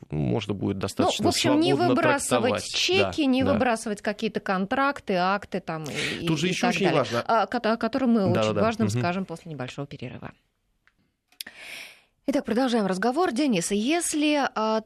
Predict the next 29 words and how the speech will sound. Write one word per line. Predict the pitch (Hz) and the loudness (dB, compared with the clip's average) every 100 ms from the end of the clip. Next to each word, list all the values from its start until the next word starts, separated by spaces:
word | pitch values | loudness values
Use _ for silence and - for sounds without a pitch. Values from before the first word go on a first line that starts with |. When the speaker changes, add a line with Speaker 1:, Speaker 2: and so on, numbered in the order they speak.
| - | -4
Speaker 2:
ты | 294 339 | -2 0
нарушаешь | 285 269 247 - 233 240 233 - | 2 2 2 0 0 0 -2 -4
новые | 196 196 180 | -6 -4 -4
правила, | 165 151 135 147 139 135 | -4 -4 -4 -6 -8 -4
либо | 151 277 254 | -2 -2 -2
ты | 240 247 262 240 | -2 0 0 0
вообще | 180 196 165 - - 170 | 2 0 -2 -6 -8 -6
не | 160 165 | -6 -6
уведомил | 160 151 156 156 147 147 | -8 -6 -4 -4 -6 -8
власти | 156 143 143 - | -6 -6 -8 -8
о | 143 | -8
строительстве, | - - 151 139 - 135 - 160 | -8 -8 -8 -8 -10 -10 -8 -6
либо | 160 226 233 | -4 -2 -2
ты | 214 | -4
там | 202 190 185 175 | -2 -2 -2 -2
нарушил | 165 170 220 220 202 190 - - 180 165 151 | -4 -2 0 0 -2 -4 -6 -4 -2 0 -2
то, | - 185 | -4 -8
что | - | -8
ты | 156 170 | -6 -6
указал | 156 - 156 170 160 | -4 -4 -2 -2 -2
в | |
заявке, | 139 170 165 143 131 - - | -4 -2 -2 -2 -4 -6 -10
ещё | 143 202 - 170 147 | -4 -4 -4 -8 -12
что-либо, | - 151 143 135 127 120 - | -14 -12 -10 -10 -6 -6 -6
э, | 160 131 | -6 -6
какие | 202 208 302 | -6 -6 -4
могут | 277 208 | -2 -2
последовать | 185 180 180 165 165 | -4 -6 -6 -8 -12
санкции? | - 120 - - | -14 -16 -20 -20